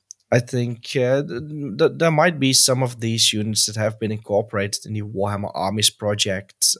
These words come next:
Uh, I, I'm pretty sure there are. I, I don't know all of those, uh, books, but,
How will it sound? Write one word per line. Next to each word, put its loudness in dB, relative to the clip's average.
Uh, -4
I, 0
I'm -2
pretty 0
sure 4
there 2
are. 2
I, -2
I -4
don't -6
know -6
all 8
of -2
those, 2
uh, -12
books, 2
but, 2